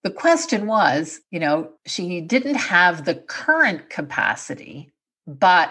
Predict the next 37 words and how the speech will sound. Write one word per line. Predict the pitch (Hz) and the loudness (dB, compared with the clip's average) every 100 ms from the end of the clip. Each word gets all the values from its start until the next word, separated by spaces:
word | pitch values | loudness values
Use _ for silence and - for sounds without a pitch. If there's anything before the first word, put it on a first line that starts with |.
| - | 0
her | 208 190 | 0 0
future | - - 254 302 - 190 | -2 -2 0 2 2 0
vision | 151 131 202 320 294 175 123 139 175 226 | 0 0 2 2 2 0 0 -2 -4 -6
for | - 165 156 | -6 -6 -4
her | 160 | -4
business | 147 151 147 143 135 139 | -4 -4 -6 -4 -6 -6
has | - - 208 202 196 - | -10 -4 2 4 2 0
that | 127 110 - | -4 -4 -6
capacity. | 135 - - - - - - _ | -8 -8 -10 -10 -12 -12 -14 _
So | _ - 185 190 185 180 180 180 - | _ 4 6 6 6 6 6 6 2
we | 180 170 | -4 2
had | 190 | 2
a | 196 | 2
conversation, | 190 170 170 - 277 302 - 151 151 151 - | 0 2 0 2 2 2 2 2 2 2 -2
and | 165 165 175 | -4 -6 -2
one | 180 | 0
of | 175 | 2
the | 160 | 0
things | 160 160 151 | -2 -4 -4
that | - - | -8 -6
she | 156 | -2
really | 147 170 180 | 0 2 2
needs | 135 131 131 - | 0 0 -4 -8
to | - | -8
start | - 120 - - | -2 -2 -2 -2
doing | 247 196 151 143 | 2 2 2 -2
is | 165 160 | -4 -4
making | 160 175 208 233 196 | -2 -2 0 -4 -4
decisions | - 151 - - 294 262 175 147 143 147 | -4 -6 -6 0 2 4 4 4 2 -4
from | - 156 160 | 0 0 4
that | 147 131 - | 4 2 -2
future | - 185 185 - 143 | -8 -6 -4 -2 -2
place | 123 - 226 294 277 - | -2 0 4 4 2 -2
in | 170 156 | -2 -2
her | 143 147 | -2 -4
business, | 139 131 131 135 135 - | 0 -2 -2 -2 -2 -4
not | 175 185 190 - | 2 4 4 2